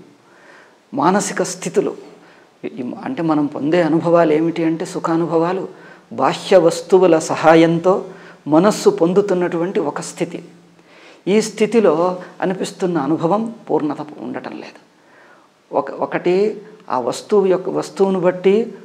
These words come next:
ఒక, ఒక కొంత, కొంత స్థాయి ఆనందం కలుగుతుంది. అంటే దానికి మించిన ఆనందానికి అవకాశం ఉంది.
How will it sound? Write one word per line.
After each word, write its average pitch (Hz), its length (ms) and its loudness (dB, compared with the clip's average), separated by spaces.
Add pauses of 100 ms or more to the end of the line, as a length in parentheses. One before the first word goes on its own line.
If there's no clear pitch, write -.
(180)
ఒక, 165 200 2
ఒక 165 260 2
కొంత, 190 340 2
కొంత 190 420 -2
స్థాయి 190 440 4
ఆనందం 160 440 2
కలుగుతుంది. 117 680 -10 (540)
అంటే 220 520 0
దానికి 165 360 0
మించిన 190 400 0
ఆనందానికి 190 720 2
అవకాశం 151 480 -2
ఉంది. 123 320 -10